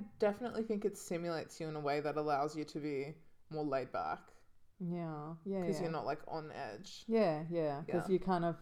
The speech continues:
Speaker 2: that feeling
Speaker 1: Yeah.
Speaker 2: and, yeah, resolves. So further study kind of, um, by another dude named Hess, um, he kind of talks about how negative feelings created by horror movies actually intensify the positive feelings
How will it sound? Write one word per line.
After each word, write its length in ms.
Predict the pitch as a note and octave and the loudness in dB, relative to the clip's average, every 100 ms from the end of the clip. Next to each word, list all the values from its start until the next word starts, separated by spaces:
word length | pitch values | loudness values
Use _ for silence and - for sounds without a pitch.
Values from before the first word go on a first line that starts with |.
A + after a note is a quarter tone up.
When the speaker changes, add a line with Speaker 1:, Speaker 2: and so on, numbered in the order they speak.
| - | -6
Speaker 2:
that 320 | F3+ F3 D#3 - | 2 4 4 0
feeling 400 | E3+ D#3+ D#3+ D#3 | 2 4 4 2
Speaker 1:
Yeah. 200 | E3+ D#3 | 2 2
Speaker 2:
and, 140 | D#3 D#3+ | -2 2
yeah, 300 | D#3+ A#2+ D#3+ - - | 2 2 -4 -10 -2
resolves. 460 | F3+ F3+ D#3+ D3 - - - - - | 0 4 4 2 -4 -18 -20 -20 2
So 240 | G3+ F3+ | 8 8
further 400 | F3 F#3 F3+ G3 | 8 8 8 6
study 340 | - F#3 E3 | 4 6 8
kind 300 | E3 F3 D#3 | 6 2 0
of, 180 | D3+ D3 - - | 2 0 -2 -4
um, 640 | E3 D3+ D3 C#3+ C#3+ D3+ D#3 - - - - _ _ - - | 0 0 0 -4 -4 -6 -10 -18 -20 -20 -20 _ _ -20 0
by 160 | F3 D#3+ | 2 4
another 300 | D3+ D3+ D#3 | 2 0 0
dude 260 | D#3+ D#3 D3+ | 2 2 2
named 300 | C#3 C#3+ C#3+ | -4 -4 -8
Hess, 760 | - - D3+ D#3+ - - - - - - - - - | -8 -6 -6 -8 -12 -18 -20 -20 -20 -20 -20 -16 0
um, 640 | D#3 D3 C#3+ C#3 C3+ C3 - - - - _ - - - - - | 2 4 4 0 -2 -8 -12 -18 -20 -20 _ -20 -20 -20 -20 -12
he 140 | D#3 E3+ | -6 -4
kind 220 | F3+ E3+ | 0 0
of 80 | D#3+ - | -2 -2
talks 240 | F3 D#3+ D#3+ | -2 0 2
about 240 | D#3 D3+ | 2 2
how 140 | D3+ | 0
negative 400 | D3+ D#3+ E3 F3 | 0 0 2 0
feelings 400 | F3 F3 D#3+ D#3+ - | 2 2 2 0 -2
created 300 | D#3+ D3 D3 | -2 0 0
by 100 | C#3+ | 0
horror 240 | E3+ F#3 | 4 4
movies 360 | F3 D#3 D#3 D#3 | 4 2 2 0
actually 360 | C3+ - D3 | -4 -2 -4
intensify 640 | C#3+ - E3 D#3+ - D#3 D3 | -2 -2 -4 -6 -4 0 0
the 100 | D3 | -2
positive 500 | - G3+ A#3 F3+ - | 2 2 4 2 2
feelings 600 | D3 C#3 C3+ C#3 - | -2 -2 -2 -6 -10